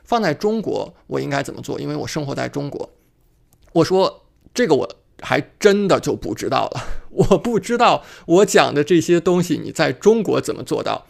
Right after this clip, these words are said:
因为短租房，Airbnb 在中国停止业务了，你怎么做？你根本没有这个机会。”刚才咱们说的所有那些像 seller finance、subject to、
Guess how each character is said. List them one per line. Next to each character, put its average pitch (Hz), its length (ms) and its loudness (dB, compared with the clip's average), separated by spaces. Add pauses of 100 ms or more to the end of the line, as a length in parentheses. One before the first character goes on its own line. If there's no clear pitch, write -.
(260)
因 196 160 0
为 180 180 0 (340)
短 165 220 6
租 214 160 -2
房， 123 300 -4 (340)
Airbnb 208 500 0
在 151 220 0
中 196 320 -2
国 147 320 0 (300)
停 202 200 0
止 170 140 -2
业 147 160 2
务 123 140 -2
了， - 80 -10
你 165 80 -2
怎 175 100 -6
么 117 80 -10
做？ - 300 -4 (260)
你 165 100 -2
根 262 140 0
本 262 80 2
没 180 80 2
有 220 140 2
这 196 80 2
个 185 80 2
机 214 180 -6
会。” - 240 -6 (400)
刚 226 140 0
才 240 100 0
咱 190 160 0
们 208 120 0
说 208 280 0
的 156 180 -2 (160)
所 - 160 -2
有 208 160 4
那 180 140 -2
些 180 260 0
像 170 220 -2
seller 190 340 0
finance、 143 380 -4 (260)
subject 180 440 -2
to、 156 360 -2